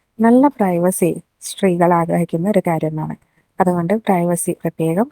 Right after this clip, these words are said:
ശ്രദ്ധിക്കണം. പ്രൈവസി ഉള്ളപ്പോൾ മാത്രം സ്വയംഭോഗം ചെയ്യുക. രണ്ടാമതായി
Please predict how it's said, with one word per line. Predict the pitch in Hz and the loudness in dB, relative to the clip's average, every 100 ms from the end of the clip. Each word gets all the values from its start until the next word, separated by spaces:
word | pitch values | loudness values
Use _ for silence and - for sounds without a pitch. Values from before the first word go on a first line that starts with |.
| - | -6
ശ്രദ്ധിക്കണം. | - 170 165 - 151 - _ _ _ - | -4 -2 -2 -2 -4 -6 _ _ _ 0
പ്രൈവസി | 214 247 262 247 | 2 4 2 0
ഉള്ളപ്പോൾ | 175 160 156 175 175 | 0 -4 -2 -2 -2
മാത്രം | 160 160 190 233 | -6 -4 -2 0
സ്വയംഭോഗം | 175 160 156 156 175 185 | 0 -2 0 0 0 -2
ചെയ്യുക. | 147 147 147 - _ _ - - - | -4 -4 -8 -10 _ _ -20 -20 -2
രണ്ടാമതായി | 208 233 262 262 196 170 160 | 0 2 2 2 0 0 -2